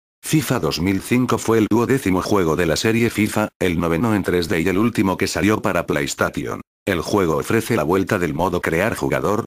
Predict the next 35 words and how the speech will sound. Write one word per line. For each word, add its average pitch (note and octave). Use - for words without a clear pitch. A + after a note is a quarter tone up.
además A2
de A2+
un B2
mejor G2+
modo A2+
carrera. C2+
La F#2
mayor F#2
diferencia C3
del A2+
juego F#2
con F#2+
los D2+
anteriores G2
es G#2+
la B2
inclusión G2+
de A2+
que A#2
los F#2+
jugadores F#2
tengan A2
la C#2+
capacidad D#2+
de A2
realizar F#2
trucos B2
y G2+
pases A2+
reales, G2+
en F2
otras F#2
palabras, G#2
simplemente A#2
perfecto. -